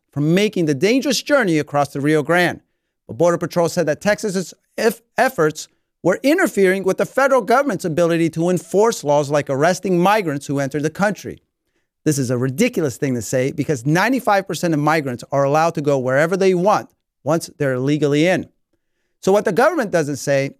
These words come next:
and what the propaganda media also doesn't report,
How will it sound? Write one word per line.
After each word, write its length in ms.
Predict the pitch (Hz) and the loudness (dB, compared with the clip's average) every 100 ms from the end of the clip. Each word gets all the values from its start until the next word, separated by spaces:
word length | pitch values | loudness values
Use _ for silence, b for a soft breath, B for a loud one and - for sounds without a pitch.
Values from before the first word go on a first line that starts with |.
| _ | _
and 120 | 143 | -4
what 100 | 147 | -2
the 80 | 135 | -2
propaganda 640 | 185 196 196 160 208 262 | 0 0 0 0 2 2
media 300 | 196 160 139 | 2 2 4
also 280 | 175 220 170 | 2 0 -2
doesn't 300 | 147 131 139 | -4 -4 -6
report, 460 | 127 - 147 143 | -10 -2 -2 -2